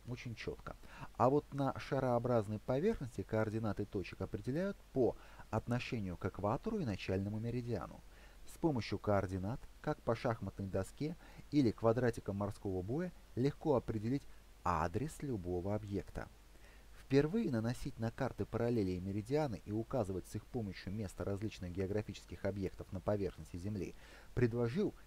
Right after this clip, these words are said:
древнегреческий учёный Эратосфен, который жил ещё до нашей эры. Вопросы и задания.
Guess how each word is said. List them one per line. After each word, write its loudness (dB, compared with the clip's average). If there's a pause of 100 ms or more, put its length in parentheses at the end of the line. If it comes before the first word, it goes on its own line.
(120)
древнегреческий 2
учёный -2
Эратосфен, -2 (300)
который 2
жил 0
ещё -4
до 0
нашей -4
эры. -6 (720)
Вопросы 0
и -4
задания. 0